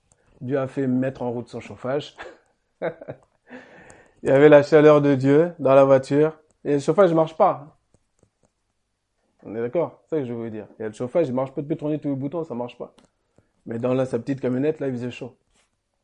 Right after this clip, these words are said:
Ah oui. Dieu,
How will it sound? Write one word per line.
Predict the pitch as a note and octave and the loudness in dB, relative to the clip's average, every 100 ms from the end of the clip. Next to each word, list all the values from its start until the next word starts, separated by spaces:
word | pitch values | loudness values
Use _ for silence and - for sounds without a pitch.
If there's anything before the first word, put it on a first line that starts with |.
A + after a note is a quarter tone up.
| _ _ _ _ _ _ _ _ _ _ _ _ | _ _ _ _ _ _ _ _ _ _ _ _
Ah | A#2 | -14
oui. | C3+ C#3+ _ _ _ _ _ _ _ - | -14 -16 _ _ _ _ _ _ _ -20
Dieu, | G2 A#2+ A#2 A2+ | -10 -4 -4 -4